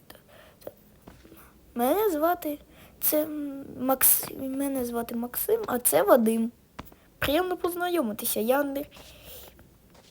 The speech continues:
Ми маємо трошки боєзапасів. Ми жителі, нам, ми... Ага, добре, не вел-, не хвилюйтеся.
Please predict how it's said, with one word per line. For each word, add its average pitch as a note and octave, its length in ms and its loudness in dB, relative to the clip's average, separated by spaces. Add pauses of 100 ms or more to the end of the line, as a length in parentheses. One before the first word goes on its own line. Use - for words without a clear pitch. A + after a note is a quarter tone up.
(800)
Ми F4+ 320 -4
маємо D#4+ 540 0
трошки C#4 720 -2
боєзапасів. B3 1000 -4 (360)
Ми E4 100 0 (640)
жителі, C#4 420 0
нам, B3 480 -4
ми... B3+ 160 -8 (540)
Ага, A#3 340 0
добре, A3 640 4
не C#4+ 220 6
вел-, A#3+ 320 4
не C4 180 -4
хвилюйтеся. G#3+ 640 -2